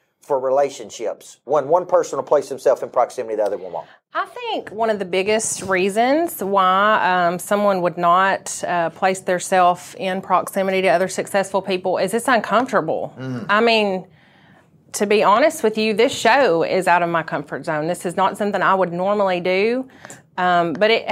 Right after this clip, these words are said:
Speaker 2: it has stretched me to be better. Um, a good example of that would be when we went to Mexico, our first ten X,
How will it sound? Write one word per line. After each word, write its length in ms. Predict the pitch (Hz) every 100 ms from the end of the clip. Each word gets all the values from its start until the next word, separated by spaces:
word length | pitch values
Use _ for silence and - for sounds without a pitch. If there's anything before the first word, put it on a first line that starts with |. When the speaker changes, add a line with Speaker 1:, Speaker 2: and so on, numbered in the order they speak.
| - 208
Speaker 2:
it 120 | 208 208
has 160 | 214
stretched 500 | - 214 233 262 -
me 200 | 180 170
to 160 | 160 190
be 140 | 185
better. 520 | 185 196 180 120 117 - - - - _ -
Um, 500 | 196 180 165 160 160 - -
a 120 | 185
good 200 | 208 233
example 640 | 208 190 202 220 196 165
of 200 | - 175
that 480 | 175 170 170 - -
would 240 | 180 185
be 540 | 165 180 170 170 170 165 -
when 160 | 185
we 120 | 185 185
went 200 | 185 -
to 80 |
Mexico, 720 | 180 180 - 185 202 196 208 233
our 160 | 165
first 340 | 160 175 170 -
ten 200 | 190 180
X, 500 | 185 - - -